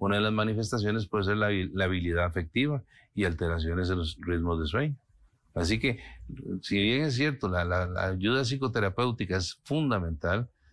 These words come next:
también es bueno descartar cómo anda el resto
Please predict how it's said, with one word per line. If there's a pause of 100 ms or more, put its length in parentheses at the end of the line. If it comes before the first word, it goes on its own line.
(140)
también
es
bueno
descartar (160)
cómo
anda
el
resto